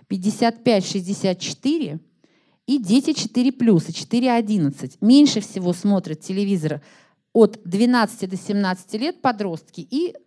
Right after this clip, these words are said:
молодежь с восемнадцати до двадцати четырех лет. Это, э, те, кто смотрит, э, ну, меньше всего телевизор.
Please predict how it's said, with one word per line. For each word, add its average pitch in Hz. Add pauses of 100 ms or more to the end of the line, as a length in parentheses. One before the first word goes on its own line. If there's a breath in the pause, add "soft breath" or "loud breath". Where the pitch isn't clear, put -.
молодежь 202
с -
восемнадцати 226
до 220
двадцати 233
четырех 214
лет. 156 (920)
Это, 175
э, 165
те, 254
кто -
смотрит, 202 (680 loud breath)
э, 160
ну, 165
меньше 196
всего 190
телевизор. 196